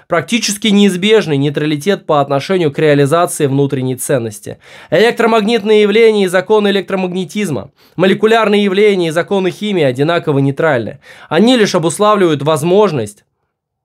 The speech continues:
некоторого типа ценностей, но не определяют, какими должны быть эти ценности. Э, когда мы изучаем конкретные сообщества, которые,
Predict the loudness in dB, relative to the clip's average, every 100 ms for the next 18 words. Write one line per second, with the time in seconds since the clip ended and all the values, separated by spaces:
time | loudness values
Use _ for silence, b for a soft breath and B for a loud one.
0 | _ _ _ _ _ _ 0 0 0 0
1 | 0 -2 -2 -2 0 0 0 -6 -20 -20
2 | b b 0 2 2 0 -2 2 2 2
3 | -2 -2 0 0 0 0 -4 -6 -10 -10
4 | -8 -8 -8 -14 -20 -20 B B -4 0
5 | 0 2 2 2 2 0 0 0 2 0
6 | 0 0 0 -2 -2 0 2 0 -2 -8
7 | -6 -6 -4 -2 2 2 2 0